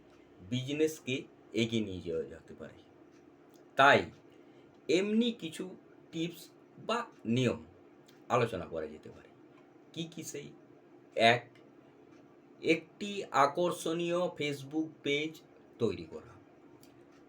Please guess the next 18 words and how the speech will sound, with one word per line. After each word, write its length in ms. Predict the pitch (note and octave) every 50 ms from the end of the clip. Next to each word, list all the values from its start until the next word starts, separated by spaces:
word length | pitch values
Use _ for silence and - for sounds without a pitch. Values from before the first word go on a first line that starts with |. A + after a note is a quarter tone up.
| - -
Facebook 540 | - E3+ F3+ F3 - F#3+ G#3 A#3 A3+ F#3 D3+
মার্কেটিংয়ের 760 | C3+ C#3 D3+ D#3+ D#3 F3 F3 E3+ G#3 F#3+ F#3+ G3 G3 G3 F#3 E3 - -
প্রথম 420 | - C#3 C#3 - - E3+ E3+ F3 D#3
ধাপ 180 | D3 C#3+ C3
হলো 260 | A#2 A#2 F#2+ F2+ D#2+ - - - - - - - - - - -
একটি 520 | C3+ C#3+ C#3+ - - - G3 G3 - - - -
আকর্ষণীয় 760 | - A#2 - - F3 F3+ F3 - - F3+ F3 F3+ F3 F#3 F#3+ F#3+
Facebook 540 | F#3 - D3+ C#3+ C#3 - - D3 D#3+ E3 D#3+ - -
পেজ 340 | D3 D3 D#3 D#3 D#3+ D#3+ - - - - - - -
তৈরি 280 | - A#2 A2+ A2 G#2 F2+
করা, 220 | F2 E2 D2+ - - - - - - - - - - - - -
যেখানে 520 | F2+ C3+ C#3 C#3+ C#3 D#3 D3 E3+ G3+ A3 A3+ - - - - - - -
কোয়ালিটি 580 | - - A2+ A#2+ A#2+ C3 C#3 C3+ - C#3+ B2 A2 -
ছবি, 340 | - A2+ G#2+ A2+ D#3+ D#3+ E3 F#3 - - - - - - - -
ইন্টারেস্ট, 720 | G#2+ B2 C3 C3+ C#3 C3+ - - E3 F3+ F#3 F#3 - - - - - - - -
কভার 340 | - G#2 G2+ A2 A#2 A#2 A2+ A2 - -
ফটো 360 | G2 G2 - C#3 - - - - - - - - -
ইত্যাদি 640 | - F#3+ - - - - - F#3+ E3+ D3+ C3+ A2+ F2